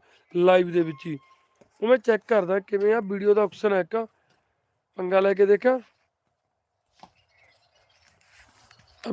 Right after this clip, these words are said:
ਵੀਡੀਓ ਲਿਖੀ ਹੋਈ ਹੈ ਇਹਦੇ ਉੱਪਰ, ਇਹ ਤੇ ਦੱਬ ਕੇ ਦੇਖਾਂ ਕੀ ਹੈ, ਕਿਤੇ ਹੋਰ ਹੀ ਨਾ ਪੰਗਾ ਪਾ ਲਾਂ ਮੈਂ ਕੁਛ। ਆ ਮਿਊਟ ਲਿਖਿਆ ਹੋਇਆ ਹੈ। ਹੂੰ?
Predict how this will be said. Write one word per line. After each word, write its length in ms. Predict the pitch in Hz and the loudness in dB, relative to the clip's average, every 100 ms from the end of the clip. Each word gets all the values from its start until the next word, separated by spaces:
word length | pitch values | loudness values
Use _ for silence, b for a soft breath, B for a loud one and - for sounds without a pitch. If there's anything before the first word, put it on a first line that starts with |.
| 175 | -2
ਵੀਡੀਓ 300 | 180 190 202 | 0 6 6
ਲਿਖੀ 260 | 202 180 226 | 6 0 2
ਹੋਈ 80 | |
ਹੈ 40 | 202 | 4
ਇਹਦੇ 100 | 170 | 2
ਉੱਪਰ, 220 | 175 196 | -2 0
ਇਹ 60 | 196 | 2
ਤੇ 120 | 220 | 2
ਦੱਬ 240 | 202 180 | 0 0
ਕੇ 80 | 190 | -2
ਦੇਖਾਂ 260 | 196 190 233 | -2 0 -2
ਕੀ 200 | 214 214 | -2 -2
ਹੈ, 120 | 196 - _ _ _ _ _ _ | -2 -4 _ _ _ _ _ _
ਕਿਤੇ 160 | - 196 | -2 0
ਹੋਰ 280 | 170 185 190 | 4 4 4
ਹੀ 60 | |
ਨਾ 100 | 196 | 2
ਪੰਗਾ 300 | 175 175 170 | 0 0 0
ਪਾ 140 | 170 170 | 0 0
ਲਾਂ 120 | 170 | 0
ਮੈਂ 120 | 170 | -2
ਕੁਛ। 180 | 160 160 | -4 -4
ਆ 1600 | 202 156 _ _ _ _ _ _ _ _ _ _ _ _ 180 175 | -4 -4 _ _ _ _ _ _ _ _ _ _ _ _ -6 -4
ਮਿਊਟ 440 | 170 165 160 160 | -2 0 0 -2
ਲਿਖਿਆ 340 | 165 156 165 175 | -2 0 2 4
ਹੋਇਆ 220 | 180 165 | 2 0
ਹੈ। 120 | 160 160 _ _ _ _ _ _ _ _ _ _ _ _ _ _ _ _ _ _ _ _ - | -4 -10 _ _ _ _ _ _ _ _ _ _ _ _ _ _ _ _ _ _ _ _ -6
ਹੂੰ? 240 | 175 220 | -4 -4